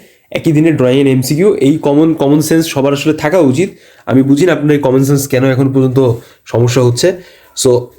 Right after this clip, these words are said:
আমরা এখানে, আহ, কাজলের ড্রয়িং দেখতে পাচ্ছি, কাজলের ড্রয়িংয়ের পায়ের ভেতরে যে গ্যাপটা আছে সেটা অনেক বেশি হয়ে গেছে, ফিগার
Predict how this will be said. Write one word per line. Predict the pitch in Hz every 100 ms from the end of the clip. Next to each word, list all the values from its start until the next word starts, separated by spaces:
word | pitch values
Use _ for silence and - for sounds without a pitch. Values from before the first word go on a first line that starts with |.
| _
আমরা | - 147
এখানে, | 156 170 165
আহ, | - 123 120 120
কাজলের | 139 165 175
ড্রয়িং | 160 170
দেখতে | 160 160 165
পাচ্ছি, | 160 214
কাজলের | - 139 143 156 156
ড্রয়িংয়ের | 139 147 160 151 - _ _ _ -
পায়ের | 143 160 160
ভেতরে | 120 123 160
যে | 165 165
গ্যাপটা | 151 143 170
আছে | 147 160
সেটা | 139
অনেক | 135 127
বেশি | 123 156 190
হয়ে | 147 117
গেছে, | 120 180
ফিগার | 123 135